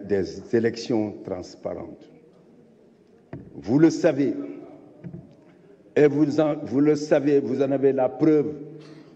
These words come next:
Ceux qui vont dans les centres de vote, ceux qui vont dans le bureau de vote, à dix-huit heures, quand ils sont assis, quand on commence le dépouillement, parce qu'il y a leur représentant, il y a leur représentant,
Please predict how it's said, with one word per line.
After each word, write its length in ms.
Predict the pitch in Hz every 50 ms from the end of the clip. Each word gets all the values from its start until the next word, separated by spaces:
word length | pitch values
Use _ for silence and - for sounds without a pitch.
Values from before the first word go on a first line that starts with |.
| - -
Ceux 260 | - - 175 196 180
qui 160 | - - 185
vont 220 | 143 151 165 160
dans 240 | 143 120 143 165 170
les 140 | 170 175 160
centres 400 | - - 175 170 170 160 - 139
de 100 | 117 147
vote, 480 | 139 143 147 143 135 - - - - - - - - - -
ceux 220 | - - 190 190 185
qui 140 | - 196
vont 220 | 165 151 180 185 180
dans 240 | - 156 165 196 196
le 140 | 185 185
bureau 280 | 165 - 175 175 175 170
de 100 | 147 160
vote, 300 | 143 - 180 185 180 - - - - - - - - - - - -
à 140 | 143 156 160
dix-huit 480 | 139 185 214 185 190 220 214 - -
heures, 280 | 233 226 214 202 - -
quand 160 | 202 208 208 202 -
ils 100 | 190 165
sont 260 | - 202 190 190 185 - -
assis, 320 | 214 196 - 214 190 135 - - - - - - - -
quand 240 | 185 214 - - 107
on 100 | 202 -
commence 320 | - - 208 202 196 -
le 120 | 190 180 170
dépouillement, 680 | - - 226 - - - 233 214 196 196 190 185 180
parce 240 | 185 - 196 - 196
qu'il 180 | 208 202 185
y 80 | 180 220
a 120 | 247 269
leur 260 | 262 254 262 233 220 220
représentant, 540 | 226 - - 214 190 196 185 170 147 123 - - - - - - - - -
il 60 | 147
y 40 | 180
a 80 | 202
leur 180 | 202 196 202 196 165 151 190
représentant, 760 | 294 285 - 262 240 185 214 196 180 - 190 175 180 180